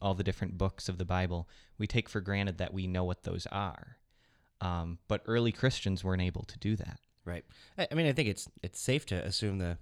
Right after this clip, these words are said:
Speaker 2: Bible is the w-, inspired word of God, but
Speaker 1: Yeah.
Speaker 2: how did we come to that realization? How do we, how do we know that? Um, what makes us confident in that?
Speaker 1: Yeah, so that's, that's just a couple of the things we're gonna be talking about today, as well as,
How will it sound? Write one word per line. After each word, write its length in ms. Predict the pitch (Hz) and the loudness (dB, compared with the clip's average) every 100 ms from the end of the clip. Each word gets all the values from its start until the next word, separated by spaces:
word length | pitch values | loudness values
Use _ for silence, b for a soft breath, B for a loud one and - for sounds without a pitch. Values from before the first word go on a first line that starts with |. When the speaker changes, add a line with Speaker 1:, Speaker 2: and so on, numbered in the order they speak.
| - | -6
Speaker 2:
Bible 300 | - 101 98 | -2 0 0
is 80 | 95 | 0
the 80 | 92 | 0
w-, 120 | 87 | -2
inspired 420 | 101 95 117 101 92 | -4 -2 0 2 2
word 200 | 95 90 | 0 0
of 100 | - | 0
God, 240 | 90 95 | 0 0
but 200 | 80 - B B | -2 -6 B B
Speaker 1:
Yeah. 140 | 110 | 4
Speaker 2:
how 40 | 104 | 6
did 140 | 147 | 6
we 100 | 127 | 4
come 200 | 117 120 | 4 2
to 80 | 113 | 2
that 180 | 104 78 | 2 0
realization? 800 | 98 85 78 92 107 - 80 80 - - | -2 -2 -2 -2 -2 -4 -8 -10 -14 -10
How 60 | 113 | -6
do 80 | 107 | -2
we, 220 | 104 98 | -2 -2
how 120 | 101 | -2
do 60 | 117 | -2
we 80 | |
know 320 | 92 87 92 107 | -2 -2 -2 -4
that? 380 | 80 80 - - b b b b - | -6 -10 -12 -16 b b b b -8
Um, 260 | 87 69 - | -6 -6 -8
what 160 | 98 | -6
makes 200 | 104 104 | -4 -4
us 80 | 104 | -4
confident 460 | - 127 135 80 78 | -4 -4 -4 -6 -6
in 60 | |
that? 200 | 76 76 - b b b | -6 -8 -12 b b b
Speaker 1:
Yeah, 280 | 117 131 87 | 2 2 0
so 200 | - 131 | -2 6
that's, 280 | 139 - - - - | 6 6 -2 -6 4
that's 340 | 135 165 - 127 - | 6 6 4 0 2
just 240 | 131 127 | 4 4
a 40 | 123 | 6
couple 260 | 131 120 | 4 6
of 60 | 113 | 4
the 80 | 107 | 4
things 280 | 113 107 104 | 2 2 2
we're 120 | 101 | 0
gonna 120 | 101 | 0
be 120 | 95 | -2
talking 320 | 95 92 - | 0 -2 0
about 120 | 98 - | -2 0
today, 240 | 101 98 | 0 2
as 180 | 117 120 | 2 6
well 220 | 123 127 | 8 8
as, 240 | 113 - | 8 4